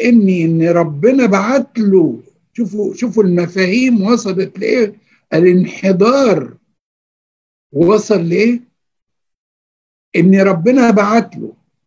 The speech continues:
كاهن من سبط لاوي عشان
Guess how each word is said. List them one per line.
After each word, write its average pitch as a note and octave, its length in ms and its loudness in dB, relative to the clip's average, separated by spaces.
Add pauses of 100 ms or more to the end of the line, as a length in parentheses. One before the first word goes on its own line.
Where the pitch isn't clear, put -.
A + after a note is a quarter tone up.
(920)
كاهن C4+ 920 0 (1000)
من F#3+ 160 4
سبط C#4 460 -4
لاوي C4+ 640 0 (720)
عشان A3+ 400 2